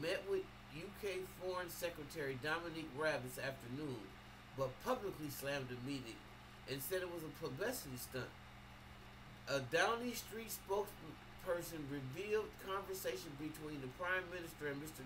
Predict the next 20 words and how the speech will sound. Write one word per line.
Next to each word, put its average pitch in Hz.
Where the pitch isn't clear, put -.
Trump, 175
and 131
that 131
they 147
did, 185
they 156
confirmed 151
they 139
did 170
have 135
taken 139
place. 151
He 262
said 175
the 147
two 247
leaders 208
discussed 190
the 175
tragic 190